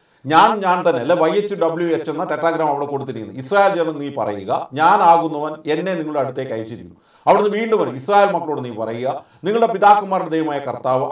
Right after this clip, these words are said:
അബ്രഹാത്തിന്റെ, ഇസഹാക്കിന്റെ, യാക്കോബിന്റെ ദൈവം തന്നെ ഞാൻ നിങ്ങളോട് അയച്ചിരിക്കുന്നു. ഇതാണ് എന്നേക്കും എൻ്റെ നാമം. അങ്ങനെ സർവ്വപുരുഷാര നാമധേയത്താൽ ഞാൻ അനുസ്മരിക്കപ്പെടണം." അപ്പൊ സർവ്വപുരുഷാരങ്ങൾ, ഈ ലോ-, ലോകത്തില്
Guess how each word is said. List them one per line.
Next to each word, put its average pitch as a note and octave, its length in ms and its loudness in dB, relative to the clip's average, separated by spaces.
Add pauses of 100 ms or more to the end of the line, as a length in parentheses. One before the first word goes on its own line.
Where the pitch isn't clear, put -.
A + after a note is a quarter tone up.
അബ്രഹാത്തിന്റെ, E3 600 2
ഇസഹാക്കിന്റെ, D#3+ 640 0
യാക്കോബിന്റെ D#3 560 0
ദൈവം C3+ 280 -6
തന്നെ A#2 200 -10 (120)
ഞാൻ D3+ 120 0 (320)
നിങ്ങളോട് B2+ 360 -4
അയച്ചിരിക്കുന്നു. A#2 440 -12 (320)
ഇതാണ് G3 340 4
എന്നേക്കും A3 480 -2
എൻ്റെ F3+ 220 -2
നാമം. A#2+ 240 -2 (160)
അങ്ങനെ E3+ 260 -4
സർവ്വപുരുഷാര G3 680 2 (180)
നാമധേയത്താൽ C#3 600 -2 (160)
ഞാൻ C#3 180 -2
അനുസ്മരിക്കപ്പെടണം." B2 720 -12 (360)
അപ്പൊ E3+ 120 2 (140)
സർവ്വപുരുഷാരങ്ങൾ, G#3+ 880 6 (100)
ഈ F#3+ 120 -4
ലോ-, D#3 420 0
ലോകത്തില് E3+ 560 4